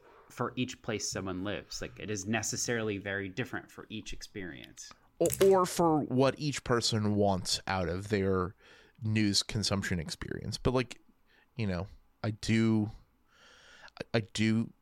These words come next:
Speaker 2: I do really feel strongly that it is one of the things that you owe yourself and owe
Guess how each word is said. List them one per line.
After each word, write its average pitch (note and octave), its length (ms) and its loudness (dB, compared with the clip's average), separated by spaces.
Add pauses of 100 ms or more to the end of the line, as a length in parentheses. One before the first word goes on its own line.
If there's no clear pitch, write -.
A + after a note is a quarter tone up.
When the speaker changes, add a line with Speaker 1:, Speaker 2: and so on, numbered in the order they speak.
(140)
Speaker 2:
I A2 40 0
do A2 220 4
really A2 260 4
feel F#2+ 280 2
strongly F2+ 600 -2 (220)
that G2+ 160 2
it G2+ 140 0
is G2 240 0
one F#2+ 240 0
of F#2+ 140 0
the F#2+ 100 -4
things F2+ 720 -2 (540)
that - 280 -2
you F2+ 460 0 (420)
owe G#2 180 4
yourself F#2+ 840 -2 (200)
and F#2 300 2
owe F#2 440 4